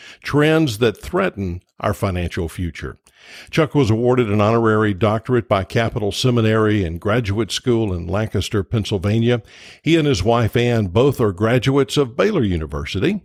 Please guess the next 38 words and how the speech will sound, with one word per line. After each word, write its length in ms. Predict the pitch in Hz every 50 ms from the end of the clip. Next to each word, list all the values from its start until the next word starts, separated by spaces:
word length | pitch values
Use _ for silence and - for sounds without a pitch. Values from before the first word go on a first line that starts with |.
| - -
and 160 | 127 117 107
they've 140 | 113 117 107
been 160 | 117 107 110
married 340 | 113 120 139 160 160 143 -
since 260 | - 123 110 - _
nineteen 480 | 95 98 127 147 - - 123 131 131 113
seventy-eight. 760 | - - 117 113 110 101 98 98 90 80 71 65 69 67 - _ _ - - - - - - - - -
They 140 | _ 139 131
often 340 | 123 131 151 - - 147 131
can 160 | - 131 127
be 140 | 110 123 110
found 480 | - - 127 117 117 110 90 90 92
reading 420 | 107 123 139 143 143 143 147 127 101
and 140 | 87 82 -
spending 400 | - - 139 135 120 120 113 -
time 320 | - 120 117 117 120 113
outdoors 680 | 113 107 107 101 - 123 117 110 120 127 123 107 -
with 140 | 104 101 87
their 160 | - 95 87
family 500 | - - 120 113 131 139 143 147 151 -
at 100 | 85 -
their 140 | - 120 87
home 400 | 78 80 117 131 139 147 147 143 -
in 160 | 104 107 104
Knoxville, 480 | 98 90 82 87 - - - - 98 82
Tennessee. 720 | - - 101 87 82 82 - - 95 80 71 - - - _ _ - - - - - - - _
And 180 | - 113 110 110
when 140 | 120 120
not 200 | 110 117 131 151
traveling 500 | 143 - 160 170 196 156 139 135 135 127
the 100 | 101 107
world 320 | 98 98 123 135 139 139 -
together, 520 | 123 123 113 151 170 156 131 113 113 107 - - - - - _
they 220 | 113 113 113 123 139
are 240 | 123 113 104 98
out 360 | 82 101 110 123 143 151 - -
advancing 760 | - 104 87 87 90 110 117 131 127 - - 135 135 123 107
Crown's 640 | - - 123 117 107 104 101 104 101 95 - -